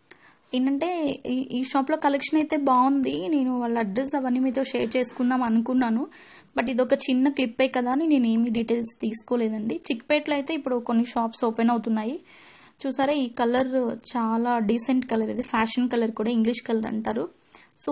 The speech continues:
ఇలాంటి కలెక్షన్ వాళ్ళ దగ్గర చాలా చాలా బాగుంది, and రీజనబుల్ ప్రైస్లో కూడా ఉన్నాయండి. Between టూ థౌజండ్ to త్రీ థౌజండ్ అలా ఉన్నాయి. బాగున్నాయి, ఫ్రాక్స్ అయితే చాలా చాలా నచ్చాయి. ఈ, ఇదైతే పిల్లలకి అంటే కిడ్స్కి చాలా బాగుంటుంది, అంటే, ఆ,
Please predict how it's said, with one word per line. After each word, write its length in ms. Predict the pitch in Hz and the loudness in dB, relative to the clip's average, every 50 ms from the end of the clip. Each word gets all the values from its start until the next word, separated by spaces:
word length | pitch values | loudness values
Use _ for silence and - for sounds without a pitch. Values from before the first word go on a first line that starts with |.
| 285 269 247 | 0 0 0
ఇలాంటి 480 | 226 247 247 262 277 285 302 302 320 | 0 0 0 2 2 2 2 0 0
కలెక్షన్ 460 | 302 - 285 262 262 262 - - 285 | -2 -2 0 0 -2 -4 -4 -4 -2
వాళ్ళ 180 | 294 277 254 233 | -2 0 0 0
దగ్గర 220 | 226 226 214 240 254 - | 0 0 0 -2 -4 -4
చాలా 280 | - - 233 226 226 233 | -6 -4 -2 -2 -2 -4
చాలా 280 | 226 - 240 226 233 | -4 -4 -4 -2 0
బాగుంది, 480 | 226 226 220 214 214 214 214 220 269 370 480 | 0 0 0 0 -2 -2 -2 -2 0 0 0
and 180 | 466 339 269 240 | 0 0 2 2
రీజనబుల్ 480 | 240 240 262 269 294 330 339 349 330 311 | 2 2 2 2 2 0 0 0 0 -2
ప్రైస్లో 400 | 294 - 247 226 240 226 226 240 | 0 0 0 0 0 0 -2 -2
కూడా 200 | 233 240 226 240 | -2 -2 -2 0
ఉన్నాయండి. 440 | 233 226 214 208 208 214 214 226 285 | 0 0 0 -2 -4 -6 -4 -4 -2
Between 380 | 262 233 254 233 247 262 254 254 247 - - - - - - - _ _ _ | 0 0 -2 0 0 0 0 0 -2 -4 -8 -14 -20 -20 -20 -20 _ _ _
టూ 100 | 269 269 | -2 0
థౌజండ్ 420 | 247 277 254 262 247 247 247 254 247 240 - _ | 2 2 2 2 2 2 0 0 0 -2 -6 _
to 100 | - 254 254 262 254 233 | -6 -4 -4 -4 -4 -4
త్రీ 140 | 233 233 233 226 | -4 -2 -2 0
థౌజండ్ 360 | 233 226 226 226 233 233 233 | 2 2 2 2 2 0 -2
అలా 160 | 233 220 214 | -2 -4 -4
ఉన్నాయి. 380 | 214 208 208 208 214 214 226 277 415 - _ _ _ _ _ _ - _ _ _ _ _ _ | -4 -4 -4 -4 -2 -2 -2 -4 -4 -8 _ _ _ _ _ _ -20 _ _ _ _ _ _
బాగున్నాయి, 500 | 226 214 220 214 220 220 226 226 247 277 | -2 -2 0 2 2 4 2 2 2 0
ఫ్రాక్స్ 380 | 302 - - 226 220 220 - - | -4 0 0 0 0 0 -4 -8
అయితే 180 | 240 226 - 233 | -8 -4 -4 -4
చాలా 280 | 226 - 226 220 226 | -4 -2 -2 -2 -2
చాలా 220 | 226 226 233 220 226 | -2 -2 -2 0 2
నచ్చాయి. 460 | 220 220 214 214 - - 254 - 427 - _ - | 0 0 -2 -4 -8 -8 -8 -8 -8 -10 _ -8
ఈ, 100 | 254 254 247 247 254 254 - - | -8 -6 -6 -4 -6 -6 -4 -4
ఇదైతే 300 | 262 240 262 262 262 311 | 0 0 0 0 0 -2
పిల్లలకి 480 | 302 - 294 247 269 285 285 277 240 262 | -4 -2 0 2 2 2 2 2 2 2
అంటే 180 | 226 226 226 | 2 2 2
కిడ్స్కి 420 | 254 - 262 226 226 - - - 269 | 2 0 -2 -2 -2 -6 -6 -6 -6
చాలా 260 | - - 247 240 226 | -4 -2 -2 -2 0
బాగుంటుంది, 600 | 208 214 220 214 220 226 240 226 247 233 220 214 | 0 0 0 2 2 2 2 0 0 -2 -2 -2
అంటే, 260 | - - 220 220 233 233 226 220 220 - - - - - - - - _ _ | -2 -2 -2 0 0 0 -2 -2 -4 -10 -18 -20 -20 -20 -20 -20 -20 _ _
ఆ, 80 | - | -6